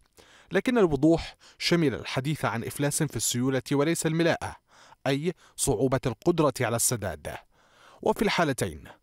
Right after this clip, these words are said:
فإن لبنان مفلس من الحلول منذ زمن طويل، مفلس من قول الحقيقة الصادمة أن البلد انهار تمامًا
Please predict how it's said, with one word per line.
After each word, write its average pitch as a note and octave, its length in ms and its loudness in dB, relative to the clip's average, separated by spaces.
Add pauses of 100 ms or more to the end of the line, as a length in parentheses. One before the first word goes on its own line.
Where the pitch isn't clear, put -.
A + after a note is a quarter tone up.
(280)
فإن G#3+ 260 4
لبنان F3 640 2
مفلس D3 520 0
من B2+ 240 0
الحلول D3 520 2
منذ C3+ 240 2
زمن D3 320 2
طويل، E3 420 0 (460)
مفلس B2+ 400 0
من C3 220 0
قول D3 280 0
الحقيقة F3 640 -2
الصادمة A2+ 560 0 (340)
أن A#2+ 140 -2
البلد B2+ 380 0
انهار C3 480 0 (280)
تمامًا C#3 580 2